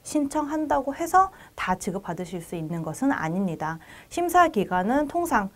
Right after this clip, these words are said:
한 세네 달 정도 소요가 되고요. 오월 정기 신청하는 경우에는 구월 내에 지급받으실 수 있고요. 이천십구 년 상반기에, 상반기 분에 대해서 신청하셨다면 십이월, 그리고 하반기는 이천이십 년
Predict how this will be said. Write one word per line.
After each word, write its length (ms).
한 120
세네 300
달 220
정도 260
소요가 320
되고요. 480
오월 300
정기 300
신청하는 500
경우에는 640
구월 460
내에 500
지급받으실 680
수 140
있고요. 440
이천십구 600
년 240
상반기에, 840
상반기 460
분에 300
대해서 420
신청하셨다면 960
십이월, 520
그리고 180
하반기는 800
이천이십 680
년 440